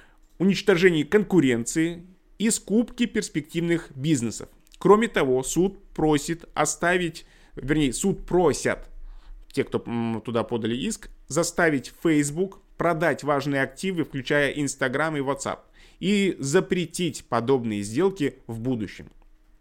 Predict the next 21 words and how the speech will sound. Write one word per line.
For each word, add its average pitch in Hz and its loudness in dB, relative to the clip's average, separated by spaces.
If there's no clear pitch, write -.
Интересно, 104 -4
чем 101 -6
закончится 110 -8
вся 95 -10
эта 92 -8
большая 92 -8
разборка. 107 -6
На 131 -2
канале 196 6
«Биржа 170 2
фактов» 147 0
пишут, 147 -2
что 151 0
если 160 0
у 147 -2
беременной 151 0
женщины 147 -4
появится 143 0
повреждение 139 0
определенного 135 -4
органа, 151 2